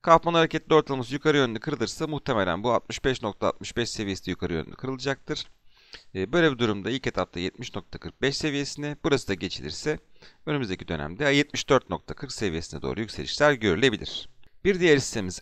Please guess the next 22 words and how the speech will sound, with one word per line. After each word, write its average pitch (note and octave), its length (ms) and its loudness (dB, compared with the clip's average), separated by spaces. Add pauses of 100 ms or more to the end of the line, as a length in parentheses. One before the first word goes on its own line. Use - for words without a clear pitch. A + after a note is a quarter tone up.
E-Bebek. C#3+ 580 4 (560)
Evet, - 240 -2
E-Bebek F3 420 8
hissesi - 460 -6
de, A2+ 220 6 (140)
e, F2+ 400 0
düşüş C#3+ 240 -4
trendinde G#2+ 560 4
olan D#2 320 0
bir D2+ 80 -8
hisse. C#3 500 -2 (560)
E, E2+ 640 -2
çok B2+ 240 -6
ciddi F2+ 380 -8
düşüşler - 480 4
yaşadı. C3 500 -2 (540)
E, F#2 200 -2
şu C3+ 220 0
anda C#3 500 6 (560)
Fibonacci C3 520 2
destek A#2+ 380 0
seviyesi A2 640 -2